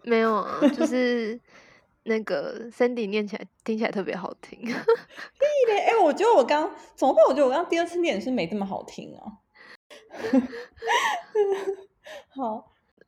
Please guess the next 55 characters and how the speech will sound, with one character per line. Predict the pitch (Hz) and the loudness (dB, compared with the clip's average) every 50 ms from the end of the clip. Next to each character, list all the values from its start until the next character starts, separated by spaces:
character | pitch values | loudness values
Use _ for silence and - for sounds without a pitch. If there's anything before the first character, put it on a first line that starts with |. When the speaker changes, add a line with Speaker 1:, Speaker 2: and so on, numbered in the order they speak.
| _ _ | _ _
Speaker 1:
我 | 208 214 | -14 -10
想 | 233 220 196 165 - | -8 -6 -6 -8 -6
就 | 190 226 226 | -6 -8 -6
反 | - 214 185 | -6 -8 -8
问 | - 196 196 | -8 -8 -10
一 | 190 | -10
下 | 180 208 202 | -10 -10 -12
Sandy | 190 190 196 190 190 196 180 | -10 -12 -12 -12 -12 -12 -12
说 | 185 - 185 180 | -12 -12 -12 -10
为 | 185 190 | -10 -12
什 | 190 - - | -14 -16 -16
么 | 190 | -14
会 | 185 185 | -12 -12
选 | 175 - - - | -12 -14 -14 -14
这 | 180 190 | -14 -14
首 | - - 214 | -14 -16 -18
诗 | - - 226 220 | -16 -14 -14 -12
呢？ | 220 220 208 196 190 185 185 185 202 208 208 208 _ _ _ _ _ _ _ _ _ _ _ | -10 -10 -8 -8 -8 -10 -10 -12 -12 -14 -16 -18 _ _ _ _ _ _ _ _ _ _ _
Speaker 2:
嗯， | 220 208 202 190 185 185 185 - - - _ _ _ _ _ _ _ _ _ _ _ | -12 -8 -8 -6 -8 -8 -10 -12 -16 -20 _ _ _ _ _ _ _ _ _ _ _
它 | - - 320 330 | -8 -6 -6 -4
对 | 330 381 349 | -2 -2 -2
我 | 269 202 180 | -2 -2 -4
的 | 175 - | -4 -4
意 | 214 240 233 226 | -4 -4 -4 -4
义 | |
跟 | 226 233 233 220 | -2 -4 -4 -4
连 | 214 180 180 190 | -4 -6 -6 -6
结 | 185 175 185 | -6 -8 -8
是 | 202 - 277 | -8 -10 -12
之 | 254 - 254 262 | -10 -8 -6 -4
前 | 262 202 202 | -4 -2 -2
在 | 202 | -2
面 | 208 226 214 202 | -2 -2 -2 -2
对 | 202 208 208 | -2 -2 -2
某 | 196 170 151 175 | -2 -4 -6 -6
些 | 190 202 185 180 | -4 -4 -6 -4
关 | 190 180 175 180 180 | -4 -4 -6 -6 -8
系 | - 175 175 | -6 -6 -6
的 | - | -6
依 | - - 175 170 170 | -6 -8 -8 -8 -8
依 | 170 | -8
不 | - 190 175 175 | -8 -10 -12 -12
舍， | - - - 185 - - - - _ _ _ | -12 -6 -4 -4 -4 -4 -8 -16 _ _ _
或 | - 277 202 156 | -4 -2 -2 0
者 | 135 | -2
是 | 196 226 220 | -2 -4 -4
藕 | - 190 170 - | -2 -2 -4 -2
断 | - 196 196 185 185 | -2 -2 -2 -2 -4
丝 | - - 180 170 | -6 -6 -6 -4
连 | 170 160 - | -4 -4 -4
放 | - 175 160 - | -4 -4 -4 -6
不 | - | -8
下 | - - 156 - | -8 -6 -6 -6
等 | - - - - - - - | -6 -8 -10 -10 -10 -12 -6
等。 | - 156 | -4 -4